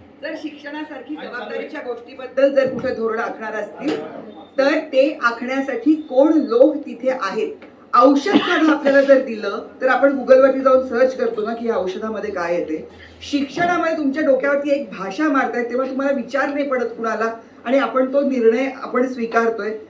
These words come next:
ही मला वाटतं दुर्दैवी गोष्ट आहे, तशी आपण करायला नको. आणि कधी नव्हे ते जरा थोडासा आनंद झाला की लोकांनी ह्या वेळेला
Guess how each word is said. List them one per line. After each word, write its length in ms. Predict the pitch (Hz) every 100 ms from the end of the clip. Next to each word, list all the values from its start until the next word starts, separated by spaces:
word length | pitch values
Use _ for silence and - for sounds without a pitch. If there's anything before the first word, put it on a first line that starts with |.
| - -
ही 60 | 269
मला 240 | 262 262
वाटतं 300 | 262 240 262
दुर्दैवी 400 | 226 220 226 269
गोष्ट 300 | 233 220 -
आहे, 240 | 220 208 220
तशी 260 | 202 226
आपण 240 | 202 208 208
करायला 320 | 190 190 202
नको. 400 | 190 - 214 - - - - 208
आणि 560 | 214 226 240 240 233 - - - - -
कधी 220 | 254 233 302
नव्हे 300 | 302 262 254
ते 360 | 247 240 - 185
जरा 160 | 226 240
थोडासा 280 | 240 226 233
आनंद 340 | 208 196 220 233
झाला 340 | 226 190 196 202 - - - -
की 200 | 247 233
लोकांनी 540 | 214 196 240 254 269 269
ह्या 240 | 214 214
वेळेला 460 | 220 226 233 240